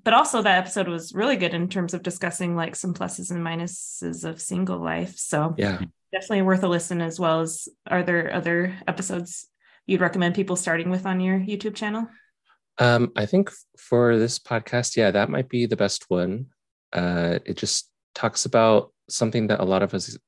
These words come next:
Speaker 2: experience, this concept of ambiguous loss, and yeah, just being aware of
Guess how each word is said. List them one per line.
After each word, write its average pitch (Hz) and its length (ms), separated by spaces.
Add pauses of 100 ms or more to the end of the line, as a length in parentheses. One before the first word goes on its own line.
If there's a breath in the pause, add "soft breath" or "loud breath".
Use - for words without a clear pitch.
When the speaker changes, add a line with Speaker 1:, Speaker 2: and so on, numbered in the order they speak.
Speaker 2:
experience, 92 720
this - 300
concept 92 520
of 87 140
ambiguous 85 560
loss, - 560
and 85 640 (800 soft breath)
yeah, 123 240
just - 220
being 107 200
aware 98 460
of 92 640